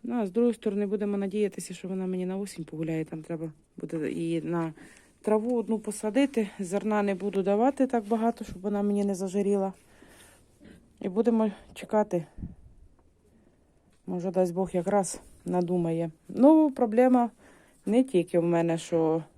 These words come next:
е, річні козочки не гуляють. Бачу, є в людей теж такі проблеми.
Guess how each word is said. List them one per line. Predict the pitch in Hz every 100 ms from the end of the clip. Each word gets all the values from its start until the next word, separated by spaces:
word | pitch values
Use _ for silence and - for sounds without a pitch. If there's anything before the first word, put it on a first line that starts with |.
| - - - - -
е, | - 175 170 165 170
річні | 175 - 175
козочки | 160 180 170 165 - 170
не | 170
гуляють. | 170 165 160 151 151 151 _ _ - - - _ _ -
Бачу, | 202 208 214
є | 180 202
в |
людей | 202 196 208
теж | 202 165 156
такі | - - 160
проблеми. | 165 160 160 80 80